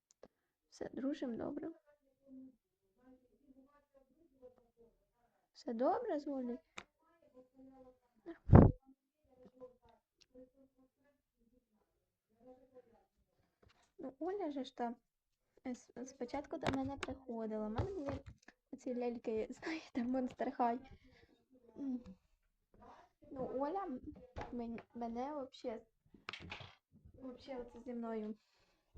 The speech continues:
подружилася, це приходила, ми з нею грались. Ну, ми з нею, в принципі,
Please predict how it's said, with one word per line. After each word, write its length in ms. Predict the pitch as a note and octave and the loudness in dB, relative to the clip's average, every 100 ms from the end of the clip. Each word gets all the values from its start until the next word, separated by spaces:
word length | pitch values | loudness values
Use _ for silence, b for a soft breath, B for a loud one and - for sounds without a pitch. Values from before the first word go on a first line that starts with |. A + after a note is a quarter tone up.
| - - C4 | -14 -10 -4
подружилася, 800 | A#3+ A3+ A#3+ A#3 G4+ A4 D#4+ - | -2 -2 -6 -4 -4 -2 -2 -6
це 140 | - | -6
приходила, 520 | A#3+ C4+ - A#3+ A#3+ A3+ | -2 -2 -2 -2 -2 -2
ми 160 | A3 | -4
з 80 | A3 | -4
нею 120 | A3+ | -4
грались. 540 | C4 A#3+ G#4 G#4+ D#4+ _ _ _ _ _ _ _ _ _ _ _ _ _ | -2 0 0 -2 -6 _ _ _ _ _ _ _ _ _ _ _ _ _
Ну, 200 | A4+ A#4+ | 0 2
ми 60 | G4+ | 2
з 120 | G4 | 0
нею, 220 | D4+ C#4+ | -2 -2
в 100 | C4+ - | -2 -10
принципі, 1040 | - B3+ C#4 C#4 - B3+ A#3+ - A3+ A3+ | -6 -4 -2 -6 -4 -2 -2 -6 -6 0